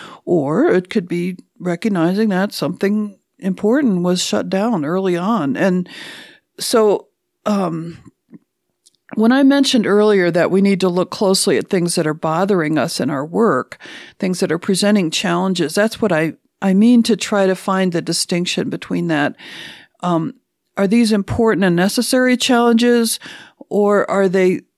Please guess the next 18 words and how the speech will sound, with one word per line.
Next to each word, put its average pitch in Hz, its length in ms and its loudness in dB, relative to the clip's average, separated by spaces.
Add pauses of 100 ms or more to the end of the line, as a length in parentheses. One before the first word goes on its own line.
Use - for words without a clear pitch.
(400)
pulling 262 360 4
us 180 160 0
off 170 200 -2
track 180 400 -2
because 170 280 -2
they're 160 140 0
sort 160 240 -2
of 160 100 -2
inauthentic, 151 800 -2
but 160 120 0
we 147 120 -2
think 151 220 -4
maybe 156 260 0
we 147 160 0
should 240 300 2
be - 120 0
doing 101 320 -2
them? 67 200 -6